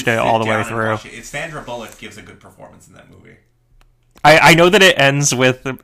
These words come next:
Speaker 2: uh, <laughs> her trying to get the bomb crown away
Speaker 1: Yeah,
Speaker 2: from Miss
Speaker 1: yeah,
Speaker 2: America.
Speaker 1: yeah. You just have to watch it. It's an experience to watch that movie. Uh, Big Mama's House makes me laugh, even though that's really not a good movie.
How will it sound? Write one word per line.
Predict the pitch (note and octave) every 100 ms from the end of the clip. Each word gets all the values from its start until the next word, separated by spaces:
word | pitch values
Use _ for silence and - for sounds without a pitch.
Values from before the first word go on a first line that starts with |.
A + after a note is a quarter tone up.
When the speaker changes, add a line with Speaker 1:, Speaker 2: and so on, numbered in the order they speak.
| -
Speaker 2:
uh, | C3+ A#2+ A2+ A#2 _ _ _ _ _ _ _ _ _ -
<laughs> | - - - - - G#3+
her | E3+ D#3
trying | D#3 D3+
to | D3
get | C3+ C#3+ C#3
the | C#3+ C3 A2 G#2+ _ _ _ -
bomb | A#2+ A#2 B2 A#2+ A#2
crown | - C3 A#2+ A2 A2+
away | A2+ A2+
Speaker 1:
Yeah, | C3 C3
Speaker 2:
from | A#2+
Miss | A#2+ B2+
Speaker 1:
yeah, |
Speaker 2:
America. | A#2+ A2+ A#2 A#2 A#2 A2 A2
Speaker 1:
yeah. | C#3+
You |
just | D#3+ G#3
have | D#3 - -
to |
watch | A#2 G#2+ G2+ G2+
it. | F2
It's | F#2+ A2
an | A#2
experience | A2+ - - G#2 G2 G#2+ G#2+ - -
to | G2
watch | - - - -
that | - _
movie. | G2 F#2+ _ _ _ _
Uh, | G2+ A2
Big | C3+ C3+
Mama's | A#2 A2+ A#2+ -
House | B2 A#2 -
makes | A#2 -
me | A#2
laugh, | G#2+ G#2+ G#2+ A2+
even | A2 G#2
though | G2+
that's | G2+ G2
really | G2+ G2+ F#2+
not | F#2 F#2+
a |
good | F#2+ F2+
movie. | F#2 F#2 F#2+ F#2+